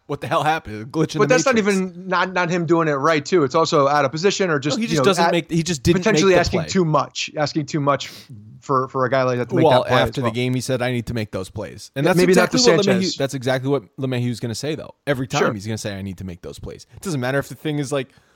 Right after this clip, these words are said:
Speaker 1: what it is. It's a ball. He's gotta run out to center field to catch it. He's gonna say, "I gotta make that play."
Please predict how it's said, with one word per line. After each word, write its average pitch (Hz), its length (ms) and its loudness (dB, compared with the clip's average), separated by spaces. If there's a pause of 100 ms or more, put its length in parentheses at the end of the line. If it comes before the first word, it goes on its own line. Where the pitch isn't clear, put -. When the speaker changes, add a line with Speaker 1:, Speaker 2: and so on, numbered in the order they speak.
(340)
Speaker 1:
what 165 280 2
it 147 100 0
is. 87 240 -10
It's 127 160 -8
a 139 40 -2
ball. 160 240 2
He's 165 100 2
gotta 165 260 2 (240)
run 175 160 4
out 165 140 -2
to 180 60 -6
center 175 260 0
field 185 240 2
to 156 60 -4
catch 135 280 -4
it. 110 60 -10
He's 120 140 -8
gonna 139 120 -4
say, 143 120 -6
"I 135 40 -8
gotta 127 140 -4
make 127 200 -6
that - 140 -6
play." - 300 -8